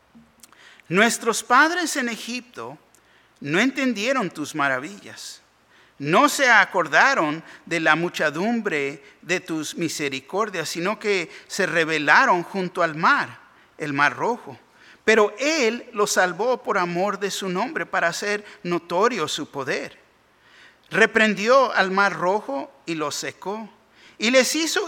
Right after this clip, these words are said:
ir por el abismo como por un desierto. Los salvó del, de, de mano del enemigo y los rescató de mano del adversario. Cubrieron las aguas a sus enemigos, no quedó ni uno de ellos. Entonces creyeron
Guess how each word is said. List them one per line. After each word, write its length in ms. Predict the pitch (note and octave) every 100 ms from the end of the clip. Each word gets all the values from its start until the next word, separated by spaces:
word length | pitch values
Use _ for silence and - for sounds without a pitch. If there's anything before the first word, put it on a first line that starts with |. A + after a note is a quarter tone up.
| -
ir 500 | B3 C#4 A#3+ G3 F#3+
por 160 | G#3 G3
el 160 | F#3
abismo 800 | E3+ D#3+ F#3+ C4+ - E3 D3 E3 - - -
como 340 | - G3 F#3+ F#3
por 160 | F#3
un 200 | F#3+ A3+
desierto. 760 | G#3+ G3+ - G3+ A3 A3 - D3+ _ _ - -
Los 220 | F#3 A3
salvó 420 | - A3 G3 C4 E4
del, 300 | D#4 G#3 E3+ - -
de, 180 | F3+ -
de 180 | F3 G3
mano 420 | F3+ G#3 C#4 C#4+
del 220 | B3 G#3+
enemigo 760 | F#3+ F#3 F3 G#3 D#4 C#4 G#3+ -
y 80 | G#3
los 180 | G3 F#3+
rescató 720 | G3+ F#3+ G3 F3 A3 A#3+ A3+
de 160 | G#3+
mano 400 | G3 G#3 A3+ A#3
del 160 | G3+ G3
adversario. 800 | F#3 E3+ E3+ - C4 D#4+ G#3+ C3+ - -
Cubrieron 520 | - A3+ G#3 B3 E4 E4
las 220 | A#3+ -
aguas 420 | A3 C4 C4+ -
a 80 | F#3
sus 280 | - D#3+ F3+
enemigos, 600 | E3+ D#3+ F#3 C4+ D4 G#3+
no 160 | A#3
quedó 300 | A#3 A3 A3+
ni 160 | A3 G#3+
uno 220 | G#3+ F#3
de 260 | D#3+ F3+ D4+
ellos. 300 | D4 A#3 G#3
Entonces 500 | G3+ B3+ B3+ C4+ -
creyeron 720 | A3+ G#3+ F#3 D#4 F4+ B3+